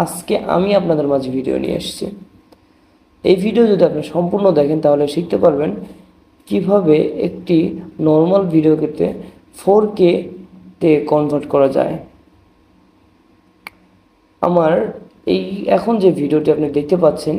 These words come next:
এই ভিডিওটি একটি নরমাল ভিডিও, এবং পাশে যে ভিডিওটি দেখতে পাচ্ছেন, এটা হচ্ছে একটি ফোর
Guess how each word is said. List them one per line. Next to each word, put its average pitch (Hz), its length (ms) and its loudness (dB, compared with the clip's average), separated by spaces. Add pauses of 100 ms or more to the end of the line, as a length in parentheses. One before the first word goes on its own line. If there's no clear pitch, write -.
(200)
এই 180 140 4
ভিডিওটি 180 320 0
একটি 160 200 -4
নরমাল 139 280 0 (140)
ভিডিও, - 260 -4 (680)
এবং 147 160 0 (260)
পাশে 160 320 0
যে 208 80 2 (100)
ভিডিওটি 156 280 2 (100)
দেখতে 139 240 -2
পাচ্ছেন, 139 300 -2 (200)
এটা 175 160 -2
হচ্ছে 165 220 -6
একটি 277 120 -6 (440)
ফোর 190 180 2